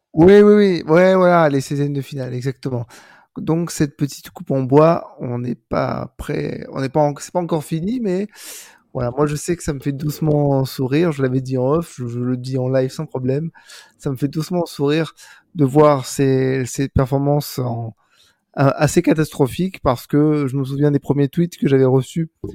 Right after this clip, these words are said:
parce que j'avais dit que c'était une coupe en bois, qu'il fallait pas que je me pointe au stade lorsqu'on serait en, dans le dernier carré. Je sais pas dans quel carré on serait, mais en tout cas, euh, pour l'instant, euh,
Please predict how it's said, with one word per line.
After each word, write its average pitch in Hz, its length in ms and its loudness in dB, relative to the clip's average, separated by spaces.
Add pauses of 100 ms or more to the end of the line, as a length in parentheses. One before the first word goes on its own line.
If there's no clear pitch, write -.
(280)
parce - 140 -16
que 147 100 -4
j'avais 139 180 0
dit 139 100 -4
que - 60 -12
c'était - 140 -6
une 135 120 -4
coupe - 180 -10
en 135 100 2
bois, 147 300 4
qu'il 123 380 0
fallait 127 240 -2
pas 147 200 0
que 139 200 -4
je 120 100 -8
me 131 100 -2
pointe 135 260 -2
au 139 60 2
stade 143 360 -2
lorsqu'on 127 440 -4
serait - 200 -6
en, 131 120 -4
dans 135 180 -6
le 135 80 -2
dernier 143 240 0
carré. 143 400 -2 (920)
Je - 80 -6
sais 147 120 -2
pas 170 120 2
dans 160 120 4
quel 160 220 2
carré 151 280 4
on 160 120 2
serait, 190 320 0
mais 156 540 2
en 143 140 0
tout 151 120 -6
cas, 190 400 2
euh, 147 300 2
pour 139 240 -8
l'instant, 180 480 -2
euh, 143 120 0